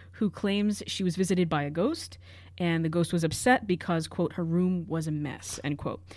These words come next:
This room on the second floor boasted a fireplace, and apparently there were Christmas decorations in the room, and the ghost,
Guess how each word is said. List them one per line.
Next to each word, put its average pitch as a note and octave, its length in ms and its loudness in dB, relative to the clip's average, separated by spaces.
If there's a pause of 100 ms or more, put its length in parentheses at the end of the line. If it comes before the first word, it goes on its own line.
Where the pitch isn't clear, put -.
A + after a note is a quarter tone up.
(240)
This A3+ 220 2
room G#3 240 6
on F3 100 4
the E3+ 60 0
second E3+ 380 -2
floor A3+ 320 0
boasted F#3 680 -2
a D#3+ 100 -2
fireplace, - 680 -4
and E3 100 -4
apparently D#3+ 640 -2 (260)
there F3+ 100 -2
were E3 60 2
Christmas G#3+ 380 -2
decorations E3+ 600 -2
in E3+ 180 -2
the D3+ 100 -6
room, E3 480 0 (100)
and E3 160 -2
the D#3+ 40 0
ghost, E3+ 540 0